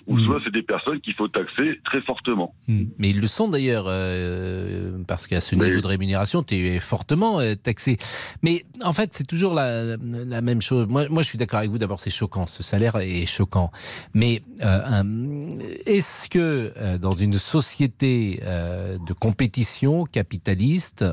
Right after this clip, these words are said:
Speaker 2: on admet qu'il y a des gens qui sont plus doués que d'autres pour faire, en l'occurrence,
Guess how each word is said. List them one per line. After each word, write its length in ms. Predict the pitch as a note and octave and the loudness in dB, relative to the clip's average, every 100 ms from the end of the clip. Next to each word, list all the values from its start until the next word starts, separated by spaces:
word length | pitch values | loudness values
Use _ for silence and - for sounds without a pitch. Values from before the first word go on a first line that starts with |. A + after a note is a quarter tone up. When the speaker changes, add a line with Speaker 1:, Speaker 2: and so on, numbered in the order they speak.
| - - | -2 -4
Speaker 2:
on 180 | F#2+ G#2 | 2 4
admet 540 | A#2+ A2+ B2+ E3 F#3 - | 4 4 2 0 -4 -8
qu'il 180 | - F#2 | -4 0
y 120 | A2+ | 0
a 40 | |
des 160 | C3+ A2 | 2 0
gens 360 | F2+ A2+ D3 D#3 | 0 0 0 -4
qui 180 | - | -8
sont 220 | - G2+ F2 | -6 -4 -4
plus 220 | - B2+ | -2 0
doués 500 | G2+ G#2+ C#3 F3 G3+ _ _ | 4 4 4 2 -4 _ _
que 120 | G#2 | -6
d'autres 580 | F2 A#2 C#3+ F3+ - - - - _ - | 0 2 2 0 -4 -16 -20 -20 _ -2
pour 260 | B2 - - | 0 0 -2
faire, 580 | - C#3+ E3+ F#3+ - - - | 2 2 2 0 -4 -12 -2
en 100 | G#2+ | 0
l'occurrence, 880 | G#2+ - A2+ G#2 C3 E3 E3+ - | 0 0 0 2 0 0 -4 -6